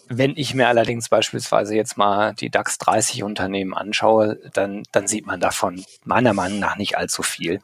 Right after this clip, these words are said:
Da ist noch viel, viel, viel altes Denken. Ähm, wie kommen wir denn dahin,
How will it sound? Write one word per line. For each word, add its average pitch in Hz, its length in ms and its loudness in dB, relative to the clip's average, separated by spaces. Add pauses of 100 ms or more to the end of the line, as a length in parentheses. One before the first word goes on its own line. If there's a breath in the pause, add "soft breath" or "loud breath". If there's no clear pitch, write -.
Da 98 100 2
ist 98 140 -6
noch 107 140 0
viel, 143 360 4
viel, 123 280 2
viel 113 240 2
altes - 420 2
Denken. 101 440 -2 (680 loud breath)
Ähm, 113 400 2
wie 156 220 -4
kommen 143 420 0
wir 123 120 6
denn 107 200 4
dahin, 104 540 2